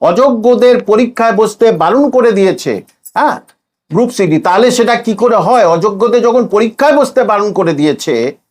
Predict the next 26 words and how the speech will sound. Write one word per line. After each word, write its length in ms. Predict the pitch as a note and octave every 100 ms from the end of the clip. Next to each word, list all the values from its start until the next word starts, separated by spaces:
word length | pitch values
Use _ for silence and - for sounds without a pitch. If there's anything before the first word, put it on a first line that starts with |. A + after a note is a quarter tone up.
| -
তাহলে 500 | E3+ A3 C#4 D#3+ C#3 _ _
তারা 240 | E3+ A3+
কিভাবে, 680 | A#3 G3+ G#3 A3+ C4+ G#3 D3+ - _ _
এখনো 440 | - G3 B3 C4+ C#4
পর্যন্ত 520 | C#4 A#3 B3+ C4 C4+
তারা 380 | C4 A#3 A#3 A#3
কারা 240 | A3 A#3
অযোগ্য 580 | A3+ G#3+ B3 A#3 A3 C4+
তাদের 340 | C4 G#3+ A#3
নাম 260 | A3+ A3+ A3
লিস্ট 280 | A3+ - A3+
হয়নি, 400 | C4+ C4 D3+ - _ _
ষোলো 260 | G#3 G#3+
তারিখ 320 | A#3+ A#3 A#3+ -
থেকে 200 | A#3 B3
ফর্ম 260 | G#3+ B3+
ফিল 140 | B3+ C4+
আপ 100 | C4
শুরু, 360 | D#4 D4+ - - _ _ _
তাহলে 200 | C4+ C#4
কি 160 | C#4+ C4+
করাবে? 320 | D#4 C4 A3
তার 180 | A#3 A#3+
মানে 180 | C4
তারা 300 | C4 A#3 C4+
বসবে, 540 | C4 C4 A3+ A#3 D3+